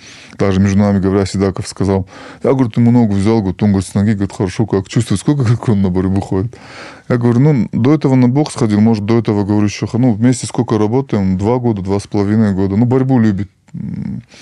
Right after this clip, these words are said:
очень любит. Кстати, Азиз тоже борьбу любит, постоянно борется <laughs> со всеми. Он там в зале всех повыигрывал со своих положений.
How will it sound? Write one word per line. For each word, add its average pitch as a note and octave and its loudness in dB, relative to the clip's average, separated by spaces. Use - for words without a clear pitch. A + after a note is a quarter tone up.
очень G#2 -2
любит. G2+ 0
Кстати, A2 -2
Азиз A#2 0
тоже A2 0
борьбу G2+ 0
любит, G#2 0
постоянно A2+ 0
борется G#2 0
<laughs> B2 2
со - -2
всеми. A2 0
Он A2+ 0
там A2+ 4
в G#2+ 2
зале A#2 2
всех - -4
повыигрывал G#2+ 2
со A2+ -4
своих A2+ -2
положений. G#2 2